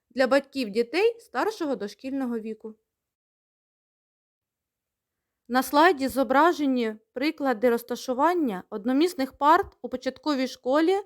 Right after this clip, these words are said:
та столів у дошкільному підрозділі Слатинського ліцею. Діти сидять по одному окремо один від одного,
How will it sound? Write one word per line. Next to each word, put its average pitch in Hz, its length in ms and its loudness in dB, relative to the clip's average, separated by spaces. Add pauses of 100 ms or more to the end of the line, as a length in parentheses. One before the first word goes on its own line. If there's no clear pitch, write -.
(220)
та 240 120 -2
столів 269 540 0
у 262 60 -4
дошкільному 247 580 0
підрозділі 330 640 0
Слатинського 254 680 -4
ліцею. 196 600 -4 (300)
Діти 440 260 8
сидять 269 380 0
по 240 120 0
одному 254 320 2
окремо 269 500 -2
один 226 240 -4
від 202 160 -4
одного, 226 520 -4